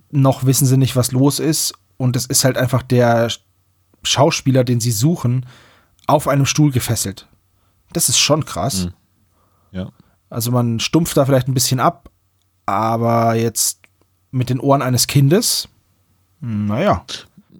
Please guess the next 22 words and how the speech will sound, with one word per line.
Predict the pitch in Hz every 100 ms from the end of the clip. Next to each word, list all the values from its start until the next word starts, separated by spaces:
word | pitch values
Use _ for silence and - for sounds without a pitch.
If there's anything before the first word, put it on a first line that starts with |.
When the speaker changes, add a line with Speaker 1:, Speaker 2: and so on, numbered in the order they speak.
| _
Speaker 2:
Ja, | 107 113 135
guter | 143 151
Punkt, | 123 98 90 -
ja. | 82 80 - - - - - -
Äh, | 107 110
auf | 98 117
jeden | 143 147
Fall | 135
möchte, | 120 127 - - 117 110 113 110 107
äh, | - 98
Marty | 95 104 123 120
Morningbaum | 104 107 117 104 98 107
keine | - 107 107
Polizei, | - 104 98 - 98
keine | 98 110 110 107
Detektive | 101 98 98 - 107 98
und | 92 98
damit | 90 -
basta. | 78 - - -
Speaker 1:
Ganz | 131 143
genau. | - 117 92 - _ - _ _ _ -
Und | 131 127 -